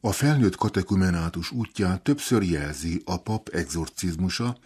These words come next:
vagyis ördögűző imádsága. Ez az imádság valójában mindattól megszabadít, ami el akar választani Krisztustól. Még a gyerekek esetében is kéri az egyház az Istentől, hogy szabadítsa meg őket az áteredő bűntől,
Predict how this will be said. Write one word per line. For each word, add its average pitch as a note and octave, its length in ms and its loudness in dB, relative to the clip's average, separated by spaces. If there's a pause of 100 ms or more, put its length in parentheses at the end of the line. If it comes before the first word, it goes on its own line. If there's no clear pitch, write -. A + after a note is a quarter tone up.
(280)
vagyis G2 340 0
ördögűző E2+ 640 0
imádsága. C2+ 960 -6 (460)
Ez G#2 160 2
az F2+ 140 2
imádság G#2+ 640 2
valójában F2 640 2
mindattól F2 600 2
megszabadít, F2 840 -2 (320)
ami A2 280 4
el G#2+ 140 2
akar E2 280 -2
választani E2 640 -2
Krisztustól. D2 920 -6 (840)
Még A2+ 200 4
a A#2+ 60 6
gyerekek A#2+ 440 4
esetében F2 640 -2
is E2+ 160 0
kéri F2 380 0
az D#2 140 -4
egyház E2 400 -4
az D2 140 -10
Istentől, F#2 800 -2 (400)
hogy - 180 -4
szabadítsa F2 600 -2
meg E2+ 200 -4
őket F2+ 340 -4
az F2 180 -4
áteredő E2+ 640 -4
bűntől, F2+ 640 -2